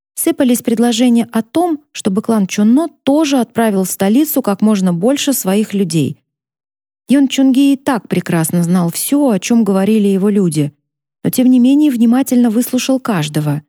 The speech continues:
поблагодарил за тяжкий труд и отослал восвояси. Провожая чиновников,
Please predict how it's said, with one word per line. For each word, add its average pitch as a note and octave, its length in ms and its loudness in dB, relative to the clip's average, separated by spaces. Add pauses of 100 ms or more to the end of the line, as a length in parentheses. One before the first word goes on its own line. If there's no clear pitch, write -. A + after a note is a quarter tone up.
(440)
поблагодарил A#3+ 840 2
за F#3 160 -2
тяжкий E3 440 -6
труд C#4 440 -2 (280)
и C#4 80 2
отослал F#3 540 -2
восвояси. C3+ 720 -6 (1120)
Провожая B3+ 500 0
чиновников, C4+ 800 0